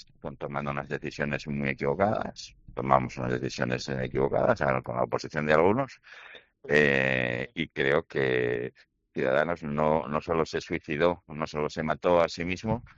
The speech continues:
políticamente, sino que además hizo una cosa mucho más grave, que es matar el espacio político. Es decir,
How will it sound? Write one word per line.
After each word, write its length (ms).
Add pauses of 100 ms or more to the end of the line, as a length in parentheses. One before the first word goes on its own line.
(240)
políticamente, 720
sino 280
que 100
además 300
hizo 140
una 100
cosa 180
mucho 280
más 180
grave, 380 (200)
que 280
es 180
matar 400
el 140
espacio 420
político. 460
Es 40
decir, 340